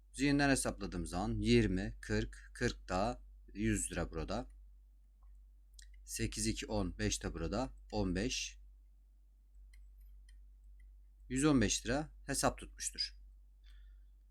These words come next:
Zihinden hesaplama yaparken kullandığımız strateji örnek verdiğimiz zaman dediğimiz gibi ne olacaktır?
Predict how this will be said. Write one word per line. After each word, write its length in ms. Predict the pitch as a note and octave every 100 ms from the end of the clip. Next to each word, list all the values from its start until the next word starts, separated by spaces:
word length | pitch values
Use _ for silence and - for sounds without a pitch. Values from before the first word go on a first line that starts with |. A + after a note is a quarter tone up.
| - - - -
Zihinden 360 | A2+ C3 E3
hesaplama 460 | D#3 D#3 C3 C#3 C3+
yaparken 480 | C3 C#3+ C3 G2+ -
kullandığımız 540 | - A#2 A#2+ C3 C#3
strateji 400 | - B2 A2+ B2+
örnek 420 | B2 A#2 A#2+ -
verdiğimiz 400 | A2+ G#2 A2 G2+
zaman 280 | F#2+ E2+ D#2 - - -
dediğimiz 380 | A#2 A#2 A#2+ G2
gibi 260 | F2+ E2 - -
ne 80 | G#2+
olacaktır? 640 | A#2+ A#2+ B2+ - C3+